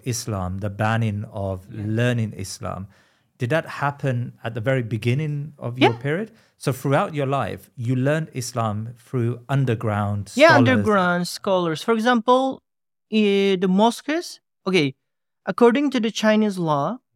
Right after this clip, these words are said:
Speaker 2: constitution,
Speaker 1: Yeah.
Speaker 2: a child or as a man should not up-, uh, have any religion until he is eighteen. So,
Speaker 1: Ah.
Speaker 2: yeah, it is illegal for me to be Muslim, actually,
Speaker 1: Right.
Speaker 2: to pray.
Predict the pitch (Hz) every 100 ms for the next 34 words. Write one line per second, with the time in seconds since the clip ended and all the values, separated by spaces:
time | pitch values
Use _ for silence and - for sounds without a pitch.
0 | _ - 190 170 - 160 139 - 151 226
1 | - - _ _ _ _ - - 196 190
2 | - 190 180 214 214 175 170 180 175 _
3 | - 185 175 185 151 165 208 _ _ _
4 | _ _ _ - 208 170 185 196 202 -
5 | 180 165 _ _ - 165 160 156 143 180
6 | 196 165 - - 190 196 175 160 160 165
7 | 156 196 269 - - 185 175 - 185 190
8 | 170 170 - 175 180 180 - - _ 165
9 | 139 - 113 - _ _ _ _ _ _
10 | _ _ _ _ _ _ - - 175 147
11 | 135 160 151 135 185 190 196 202 202 214
12 | - 202 185 175 175 170 165 165 - 139
13 | 123 117 - - 135 - - 147 - 143
14 | 113